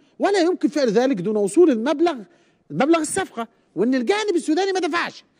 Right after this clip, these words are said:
على الرغم من وصول الطيارات <laughs> للايه؟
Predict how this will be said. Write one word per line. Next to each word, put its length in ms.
على 200
الرغم 320
من 180
وصول 300
الطيارات 520
<laughs> 60
للايه؟ 520